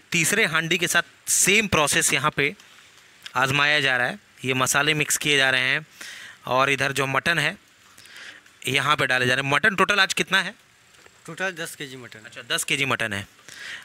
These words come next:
Speaker 1: क्या बात है, बहुत बढ़िया। और chicken हांडी भी मैंने सुना है कि यहाँ बनता है?
Speaker 2: जी, chicken हांडी भी बनता है।
Speaker 1: chicken हांडी क्या इसके बाद बनेगा?
Speaker 2: हाँ, इसके बाद बनेगा chicken हांडी।
Speaker 1: चलिए, इसके बाद हम लोग आपको दिखाएंगे chicken हांडी एक साथ।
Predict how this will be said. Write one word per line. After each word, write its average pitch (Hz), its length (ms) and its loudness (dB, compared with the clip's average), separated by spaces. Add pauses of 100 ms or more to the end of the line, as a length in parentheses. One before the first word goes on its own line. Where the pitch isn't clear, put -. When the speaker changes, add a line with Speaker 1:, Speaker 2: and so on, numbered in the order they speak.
(140)
Speaker 1:
क्या 110 200 0
बात 104 240 0
है, 120 80 -2
बहुत 123 240 4
बढ़िया। 107 340 -2 (1000)
और 135 140 4
chicken 214 280 2
हांडी 196 240 2
भी 196 120 0
मैंने 185 240 2
सुना 165 200 2
है 175 80 2
कि 165 80 -2
यहाँ 156 120 0
बनता 151 240 -2
है? 175 120 -6 (140)
Speaker 2:
जी, 151 100 -18
chicken 139 260 -14
हांडी 139 220 -8
भी 143 100 -10
बनता 135 260 -12
है। 131 60 -16
Speaker 1:
chicken 180 200 -12
हांडी 165 260 -4
क्या 175 180 0
इसके 156 220 0
बाद 165 160 2
बनेगा? 165 340 -4 (220)
Speaker 2:
हाँ, 139 160 -18
इसके 131 180 -20
बाद 120 180 -16
बनेगा 123 340 -8
chicken 127 240 -14
हांडी। 107 260 -20
Speaker 1:
चलिए, 131 280 -4
इसके 135 200 -2
बाद 143 200 2
हम 147 140 -2
लोग 147 160 0
आपको 135 320 0
दिखाएंगे 147 400 0
chicken 151 300 0
हांडी 143 320 -2 (540)
एक 143 180 4
साथ। - 360 2